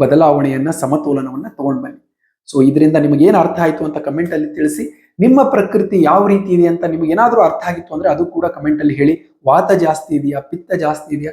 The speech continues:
ಕಫ ಜಾಸ್ತಿ ಇದೆಯಾ, ವಾತ ಮತ್ತೆ ಪಿತ್ತದ ಬಗ್ಗೆ ಮತ್ತೆ ಬೇರೆ ವಿಡಿಯೋವನ್ನು ನಾನು ಮಾಡ್ತೇನೆ.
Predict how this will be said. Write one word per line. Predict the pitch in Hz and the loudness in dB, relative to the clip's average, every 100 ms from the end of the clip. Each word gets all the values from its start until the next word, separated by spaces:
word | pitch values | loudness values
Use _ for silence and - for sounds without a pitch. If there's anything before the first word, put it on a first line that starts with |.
| - | -8
ಕಫ | 180 180 151 | -8 -4 -4
ಜಾಸ್ತಿ | 143 - 139 | -4 -10 -14
ಇದೆಯಾ, | 139 _ _ _ - | -14 _ _ _ -2
ವಾತ | 143 175 180 | 2 2 2
ಮತ್ತೆ | 170 165 160 | 0 -2 -4
ಪಿತ್ತದ | - - 156 143 | -4 -2 -2 -2
ಬಗ್ಗೆ | 139 240 | -4 -6
ಮತ್ತೆ | 208 165 165 | -4 -4 -4
ಬೇರೆ | 139 139 | -2 0
ವಿಡಿಯೋವನ್ನು | 135 131 127 120 | 0 -2 -4 -6
ನಾನು | 131 127 | -6 -6
ಮಾಡ್ತೇನೆ. | 127 - _ | -8 -14 _